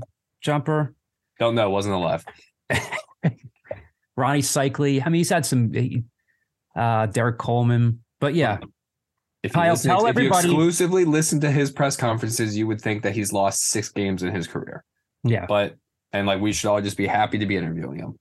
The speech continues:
Speaker 1: I was,
Speaker 2: I
Speaker 1: I was
Speaker 2: understand the hypocrisy in this, but, like, I don't have time for just, like, people that are just such assholes and, like, that's
Speaker 1: Mm-hmm.
Speaker 2: their thing. I understand the hypocrisy in that, but, like, I'm so happy.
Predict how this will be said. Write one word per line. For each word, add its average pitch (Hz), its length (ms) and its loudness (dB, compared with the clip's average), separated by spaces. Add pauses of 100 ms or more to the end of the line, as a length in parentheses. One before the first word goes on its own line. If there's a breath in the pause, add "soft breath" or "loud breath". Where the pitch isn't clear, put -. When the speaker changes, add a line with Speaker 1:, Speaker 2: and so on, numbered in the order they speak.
(540)
Speaker 1:
I 165 140 2
was, 170 240 4
Speaker 2:
I 139 60 2
Speaker 1:
I 156 40 2
was 165 80 2
Speaker 2:
understand 165 460 2
the 160 60 4
hypocrisy 151 640 2
in 147 100 2
this, 160 280 0 (220)
but, 117 120 0
like, 113 160 2
I 107 80 2
don't 131 180 2
have 139 100 0
time 123 360 2
for 113 180 -2
just, 110 240 -2
like, 104 200 -2 (460)
people 117 300 0
that 113 140 2
are 107 40 0
just 107 340 -2
such 110 360 0 (400)
assholes 117 760 0
and, 101 120 -2
like, 101 140 -2
that's 107 240 0
Speaker 1:
Mm-hmm. 110 80 -2
Speaker 2:
their 101 100 0
thing. 110 320 -2
I 113 140 2
understand 139 540 2
the 123 60 2
hypocrisy 104 500 0
in 90 120 -6
that, 92 240 -6 (400 loud breath)
but, 110 180 2
like, 101 380 0 (1160)
I'm 98 720 0 (460)
so - 220 -6
happy. - 400 -10